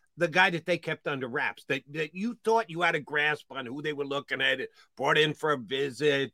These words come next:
the positional need they had, and it just came out of left field. Good, bad, or indifferent, the results played thereafter, but the one that they did the best job of just keeping under wraps, and you had no friggin' a,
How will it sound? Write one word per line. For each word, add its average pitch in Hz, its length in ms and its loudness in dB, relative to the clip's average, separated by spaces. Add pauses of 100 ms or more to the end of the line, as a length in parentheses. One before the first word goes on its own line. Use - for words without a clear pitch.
the 120 240 -4
positional 151 560 -8
need 147 260 -4
they 139 140 2
had, 131 200 0 (320)
and 170 200 6
it 185 160 2
just 254 340 6
came 196 300 4
out 185 180 8
of 156 120 4
left 160 260 4
field. 131 260 0
Good, 294 220 2
bad, 247 180 10
or 165 120 6
indifferent, 135 640 4 (280)
the 180 60 2
results 196 440 6
played 202 360 4
thereafter, 180 720 8
but 139 320 2 (240)
the 175 140 2
one 220 300 2
that 196 140 0
they 202 560 2
did 170 220 -4
the 165 80 -4
best 180 380 -4
job 170 280 0
of 139 80 -4
just 143 300 -6
keeping 175 300 -6
under 151 240 -2
wraps, 143 340 0
and 135 100 -10
you 160 120 -4
had 143 180 0
no 160 220 -2 (120)
friggin' 143 220 2
a, 123 80 0